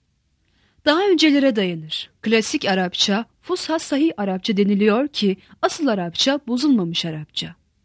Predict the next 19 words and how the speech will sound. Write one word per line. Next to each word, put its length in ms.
O 180
bozulmamış 600
Arapçayı 520
çok 240
iyi 140
bildiğimi 340
söyleyebilirim. 920
Bugünkü 340
Arapçayı 440
da 120
bilirim 340
ama 220
o 180
ölçüde 480
değil. 200
Arapçayı 560
bilmemin 440
önemi 320
şurada, 640